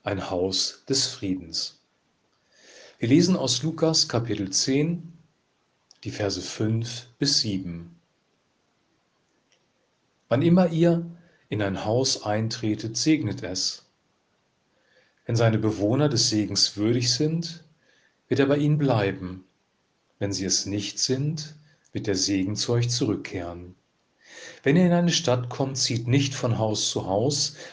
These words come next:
bleibt an einem Ort und esst und trinkt, was man euch anbietet.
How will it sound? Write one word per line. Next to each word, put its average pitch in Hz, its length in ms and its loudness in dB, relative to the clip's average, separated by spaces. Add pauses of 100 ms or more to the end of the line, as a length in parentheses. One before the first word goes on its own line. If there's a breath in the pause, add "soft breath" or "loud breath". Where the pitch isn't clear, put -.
bleibt 143 420 2
an 110 160 -4
einem 135 380 0
Ort 104 600 -4 (580)
und 104 200 -6
esst 127 420 2
und 98 200 -8
trinkt, 113 640 -6 (320)
was - 160 -8
man 107 120 -2
euch 123 220 -2
anbietet. 92 760 -6